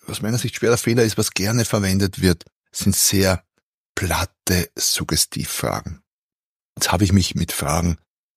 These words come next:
äh, in aller Ausführlichkeit beschäftigt, habe sogar ein Buch dazu geschrieben, wo es nur um Fragen im Verkauf geht. Ähm, und da gibt's Suggestivfragen. Und Suggestivfragen sind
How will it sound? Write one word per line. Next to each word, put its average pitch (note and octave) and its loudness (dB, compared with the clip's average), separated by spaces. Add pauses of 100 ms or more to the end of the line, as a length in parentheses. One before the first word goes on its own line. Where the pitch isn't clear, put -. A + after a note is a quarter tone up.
(240)
äh, D2+ -2
in F2 -2
aller F#2 4
Ausführlichkeit F2 0
beschäftigt, - -2
habe E2 -2
sogar - 0
ein - -4
Buch - -4
dazu F#2+ -4
geschrieben, E2 -2 (400)
wo G#2 -4
es F#2 -2
nur A2+ 6
um G#2 4
Fragen G2 -4
im F#2 2
Verkauf - -4
geht. A2 2 (680)
Ähm, F2+ 4 (380)
und - 2
da G2 4
gibt's - -2 (140)
Suggestivfragen. F#2 -2
Und D#2+ 0
Suggestivfragen - 0
sind - 0